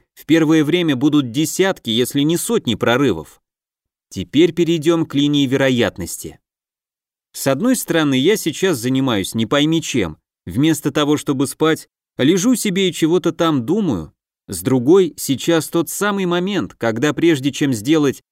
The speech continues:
нужно хорошенько подумать. Линии вероятностей. Стоило мне сосредоточиться на этом фрагменте задания, как передо мной промелькнуло уведомление сети.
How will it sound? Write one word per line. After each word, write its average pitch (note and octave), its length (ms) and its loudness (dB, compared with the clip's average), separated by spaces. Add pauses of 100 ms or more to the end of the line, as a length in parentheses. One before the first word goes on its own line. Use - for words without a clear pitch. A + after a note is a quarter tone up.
(160)
нужно A2+ 280 -2
хорошенько C#3 640 0
подумать. A2+ 640 -2 (540)
Линии A#2 440 0
вероятностей. B2+ 960 0 (440)
Стоило D#3+ 460 2
мне D#3 320 2
сосредоточиться D3 920 -2
на C#3 140 0
этом C3 180 -2
фрагменте C3 600 -2
задания, C3+ 640 0 (300)
как D3 220 0
передо D3+ 340 2
мной F#3+ 240 -2
промелькнуло C#3+ 760 0
уведомление D3+ 720 0
сети. F#2 500 -4